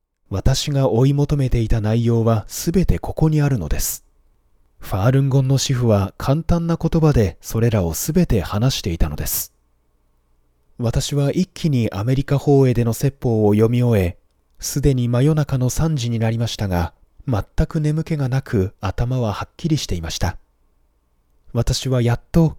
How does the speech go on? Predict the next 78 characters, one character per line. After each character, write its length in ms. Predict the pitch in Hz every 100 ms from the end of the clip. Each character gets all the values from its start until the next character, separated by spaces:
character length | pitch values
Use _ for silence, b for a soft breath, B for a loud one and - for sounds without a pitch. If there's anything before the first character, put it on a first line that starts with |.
| -
自 160 | - 107
分 260 | 139 147
に 120 | 151
修 260 | 139 175 180
練 240 | 151 123
を 220 | 120 113 117
教 200 | - 151
え 80 | 147
て 100 | 147
く 140 | 151
れ 100 | 143
る 120 | 143
師 180 | - 156
傅 140 | -
に 180 | 131 87
出 160 | 87 92
会 120 | 95
え 40 |
ま 100 | 90
し 80 | -
た。 220 | - 90 - _ _ _ _ _ _ _
私 340 | 82 110 - 117
は 160 | 117
フ 120 | -
ァ 100 | 82
ー 60 | 101
ル 100 | 131
ン 80 | 147
ダ 140 | 170
ー 20 |
フ 140 | 160 147
ァ 20 |
ー 40 | 131
を 120 | 127
修 280 | - 143 117
練 160 | 104
し 100 | -
た 140 | 107 87
い。 160 | 76 _ _ _ _ _
そ 340 | - 160 170
う 20 |
思 160 | 170 170
っ 40 |
て 360 | - 131 98 - 98
私 340 | 101 120 123
は 140 | 123
ベ 140 | 117 143
ッ 60 | -
ド 100 | 131
で 100 | 117
ひ 140 | 110 104
ざ 120 | 123
ま 120 | 127
ず 140 | 110 -
き、 280 | 117 101 - -
涙 420 | 131 165 175 156
を 80 | 135
流 220 | 120 127
し 160 | 139 135
な 100 | 127
が 120 | 127
ら 100 | 120
両 240 | 92 117
手 160 | 135 143
を 140 | 139
合 80 | 127
わ 100 | 127
せ、 260 | - 90 - _ _ _ _
心 380 | - 127 139 139
の 120 | 139
中 220 | 143 - 127
で 240 | 107 98
師 160 | - 151
傅 140 | 139
に 120 | 127
対 220 | 135 135
し 140 | 110 -
て、 240 | 98 80